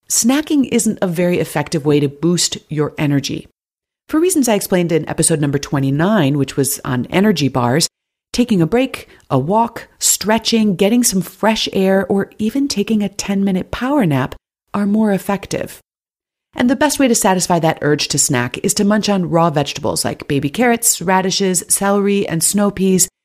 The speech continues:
because they're low in calories and high in nutrients. And my final tip is to bring it with you.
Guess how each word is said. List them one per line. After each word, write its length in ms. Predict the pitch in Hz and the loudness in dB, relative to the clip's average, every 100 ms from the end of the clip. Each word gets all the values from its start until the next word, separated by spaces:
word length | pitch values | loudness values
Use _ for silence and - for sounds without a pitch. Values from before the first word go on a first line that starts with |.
| _ - | _ -4
because 280 | 247 254 | 0 2
they're 160 | 247 240 | 2 2
low 200 | 240 240 | 2 2
in 120 | 208 | 0
calories 600 | 185 254 277 214 170 160 - | -2 -2 0 2 2 0 -2
and 460 | 220 320 208 208 - - - | 0 2 2 -2 -4 -16 -12
high 460 | - 240 139 123 - | -6 -2 -2 -4 -4
in 180 | 147 147 | -2 2
nutrients. 680 | 190 - 123 - - - - _ _ _ _ _ _ _ _ _ _ | 0 0 -4 -2 -4 -6 -8 _ _ _ _ _ _ _ _ _ _
And 200 | - 233 | 0 2
my 100 | 240 | 2
final 300 | 233 247 247 | 0 0 0
tip 280 | 247 208 214 | 0 -2 -2
is 220 | 226 226 - | 0 0 0
to 160 | 226 | -2
bring 380 | 175 160 156 170 | -4 0 0 2
it 220 | 175 - 147 | -2 -4 -10
with 380 | 151 151 175 175 | -4 0 0 0
you. 300 | 127 87 143 | -2 -2 -8